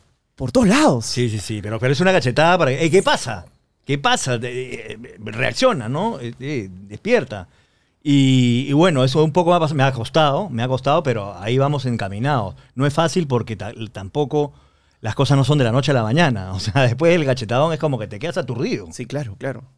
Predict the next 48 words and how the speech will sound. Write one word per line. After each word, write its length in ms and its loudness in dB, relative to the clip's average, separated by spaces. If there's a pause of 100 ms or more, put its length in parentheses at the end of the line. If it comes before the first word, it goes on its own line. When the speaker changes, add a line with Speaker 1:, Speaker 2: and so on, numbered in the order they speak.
Speaker 2:
Y 80 -8
de 100 -4
pronto 720 0
dices, 500 -4
"Ah, 140 -4
no, 280 -2
vamos 400 -8
a 100 -4
ir, 160 0
este, 300 -4
em-, 120 -8
empezando". 720 -4 (580)
Todavía 440 6
me 100 2
cuesta 260 2
un 60 2
poquito 480 0
y 100 0
estamos, 460 -2
estamos, 400 -2
este, 360 -2
en 80 -6
camino, 400 0
pero 220 -2
ahí 220 -2
se 140 -8
viene, 380 -2
se 100 -12
viene 240 -2
bien. 320 0
Speaker 1:
Pero 200 2
tú 100 -2
eres 180 -2
crack 400 2
y 40 -8
la 120 -2
gente 220 -4
te 120 -6
quiere 600 0
y 100 -2
las 140 -6
marcas 300 -4
te 100 -14
quieren 500 -4
y, 180 -8
y 220 -8
creo 180 -4
que 300 -4